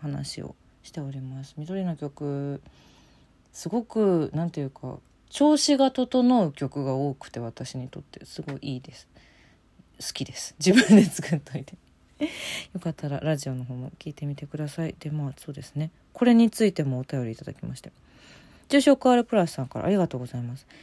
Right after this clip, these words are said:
緑の曲といったら、やっぱり松任谷由実さんの緑の街に舞い降りてでしょう。盛岡がロシオ、ロシア語みたいだなんて、この曲を聴くまでこれっぽっちも思いもしなかったな。拝聴しましたとボーナスいただきました。やった。ありがとうございます。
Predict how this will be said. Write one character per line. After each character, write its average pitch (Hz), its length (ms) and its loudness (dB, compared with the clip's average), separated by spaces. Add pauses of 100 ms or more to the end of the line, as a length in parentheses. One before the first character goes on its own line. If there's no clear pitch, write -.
(140)
緑 311 300 6
の 202 140 4
曲 175 280 -4
と 170 140 -2
い 160 40 0
っ - 20 -4
た 170 160 -2
ら、 156 80 2
や 147 100 2
っ - 20 -14
ぱ 240 160 0
り 226 140 2
松 160 240 -2
任 294 140 4
谷 214 120 6
由 196 80 2
実 196 120 2
さ 170 160 -2
ん 147 40 0
の 143 80 0
緑 214 320 4
の 190 120 4
街 160 280 -2
に 151 120 0
舞 147 200 -2
い 190 40 0
降 214 80 2
り 214 80 -2
て 190 140 -4
で 160 120 -2
し - 140 -4
ょ 147 180 -2
う。 - 580 -16
盛 175 300 4
岡 180 300 2
が 131 220 -2
ロ 135 120 -6
シ 175 220 -2
オ、 175 320 0
ロ 156 380 6
シ 233 280 4
ア 233 80 6
語 208 180 6
み 208 140 4
た 165 180 -2
い 135 60 -2
だ 135 100 -2
な 131 140 -4
ん 127 60 -8
て、 139 120 -8
こ - 200 -10
の 175 100 0
曲 208 260 -2
を 220 60 0
聴 - 140 -12
く 175 100 -6
ま 156 100 -2
で 139 100 -4
こ - 120 -10
れ 151 80 -2
っ - 20 -6
ぽ 208 140 -4
っ - 20 -2
ち - 140 -8
も 147 60 -2
思 147 200 -4
い 165 40 -4
も 143 100 -6
し 127 140 -8
な 156 100 -2
か 170 120 -6
っ - 20 -6
た - 140 -10
な。 127 260 -6 (800)
拝 190 140 -6
聴 196 120 -4
し 180 140 -6
ま 180 120 0
し 170 40 -4
た 147 100 -10
と - 100 -10
ボ 147 200 -4
ー - 20 0
ナ 127 140 -4
ス - 100 -12
い 98 60 -12
た - 100 -12
だ 117 80 -10
き - 100 -16
ま - 100 -12
し - 40 -18
た。 - 80 -20
や 131 80 -10
っ - 20 -14
た。 - 220 -4
あ - 60 -2
り 170 80 2
が 180 100 0
と 170 80 -2
う 143 40 2
ご 127 60 -2
ざ 135 100 -6
い 135 40 -4
ま 131 160 -4
す。 160 140 -12